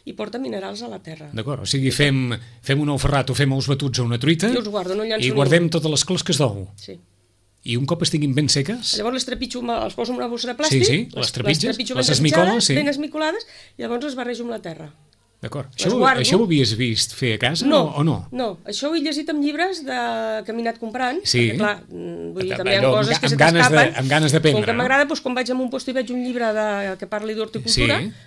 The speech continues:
Speaker 1: me'l miro i, si m'interessa, doncs, me'l compro. I en tinc, doncs,
Speaker 2: Perfecte.
Speaker 1: dos, no en tinc masses, eh? En tinc dos o tres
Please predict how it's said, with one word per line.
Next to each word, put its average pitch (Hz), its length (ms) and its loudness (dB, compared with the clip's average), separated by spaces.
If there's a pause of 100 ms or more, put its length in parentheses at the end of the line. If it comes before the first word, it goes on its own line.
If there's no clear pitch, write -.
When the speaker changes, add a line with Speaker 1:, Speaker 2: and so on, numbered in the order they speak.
Speaker 1:
me'l 208 180 -2
miro 349 240 4 (140)
i, 220 100 -6
si 220 140 -6
m'interessa, 226 440 -6
doncs, 262 240 -12
me'l 196 160 -14
compro. 160 320 -14
I - 80 -10
en 185 80 -8
tinc, 175 60 -12
doncs, 180 80 0
Speaker 2:
Perfecte. 196 260 -4
Speaker 1:
dos, 175 120 0
no 220 80 -2
en 226 60 -4
tinc 226 140 -4
masses, 196 280 -6
eh? 190 40 -4
En 214 80 -6
tinc 220 160 -6
dos 208 140 -6
o 208 60 -8
tres 262 340 -4